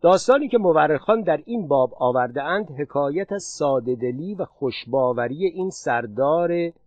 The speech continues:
دلیر گستاخ دارد. می‌نویسند که منصور ابو مسلم را به اصرار نزد خیش خواند. ابو مسلم چون به منصور رسید،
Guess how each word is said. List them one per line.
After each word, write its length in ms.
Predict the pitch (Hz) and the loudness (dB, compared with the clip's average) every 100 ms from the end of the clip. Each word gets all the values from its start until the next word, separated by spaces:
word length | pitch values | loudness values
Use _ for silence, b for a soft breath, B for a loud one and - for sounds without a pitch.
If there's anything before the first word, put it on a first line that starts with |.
| - | -4
دلیر 640 | 127 120 127 156 160 160 | -2 -2 -6 -8 -4 -4
گستاخ 640 | 143 113 110 - 156 196 - | -4 -8 -8 0 4 4 2
دارد. 320 | 87 80 78 - _ _ _ _ | -14 -14 -20 -20 _ _ _ _
می‌نویسند 580 | 175 180 180 175 208 240 | 4 6 4 2 2 2
که 100 | 220 | 0
منصور 680 | 208 175 160 139 190 240 - | 2 2 2 0 -2 -2 2
ابو 320 | 160 151 156 | 2 2 0
مسلم 420 | 151 - 170 208 | 0 0 -2 -2
را 180 | 190 165 | 4 4
به 140 | 131 151 | 2 -4
اصرار 680 | 143 - 143 175 190 165 143 | -6 -4 2 4 6 4 0
نزد 320 | 165 156 135 | -2 -2 -6
خیش 440 | - 156 180 - | -8 -10 -10 -10
خواند. 440 | - 107 95 80 - | -10 -8 -8 -14 -4
ابو 320 | 127 139 139 | -2 0 -2
مسلم 480 | 135 - 170 185 190 _ _ _ - | -4 -2 -2 -2 -6 _ _ _ -2
چون 320 | 165 185 196 - | 2 2 -2 -2
به 80 | 143 | 0
منصور 680 | 139 135 135 - 143 139 139 _ | 0 0 -4 -4 -4 -2 -6 _
رسید، 760 | 123 131 - 151 170 175 165 - | -6 -6 -4 -6 -6 -8 -10 -18